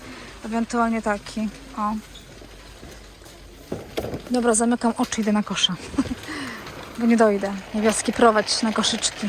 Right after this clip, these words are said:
poproszę. Same okazje. Tak teraz idę i zastanawiam się, czy będą święta. A tu patrzcie, jakie wejście. Wyjątkowe święta Bożego Narodzenia. Mam nadzieję, że nikogo nie nagrałam, patrzcie.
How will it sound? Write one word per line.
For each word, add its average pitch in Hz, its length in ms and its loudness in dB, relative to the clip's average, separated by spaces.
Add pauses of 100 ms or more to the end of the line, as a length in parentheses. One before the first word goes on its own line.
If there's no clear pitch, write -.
(140)
poproszę. 208 440 -2 (2000)
Same 247 360 6
okazje. 208 560 4 (800)
Tak 233 140 0
teraz 247 320 6
idę 269 160 4
i 262 40 8
zastanawiam 247 640 4
się, 262 140 0
czy - 140 0
będą 254 260 10
święta. 233 680 6 (100)
A 240 80 2
tu 233 100 -4
patrzcie, 226 680 4
jakie 240 200 2
wejście. 240 580 2 (840)
Wyjątkowe 262 600 4
święta 254 420 4
Bożego 233 360 2
Narodzenia. 226 560 4
Mam 226 200 4
nadzieję, 226 160 4
że 226 100 6
nikogo 226 240 2
nie 226 80 6
nagrałam, 208 320 2
patrzcie. - 380 0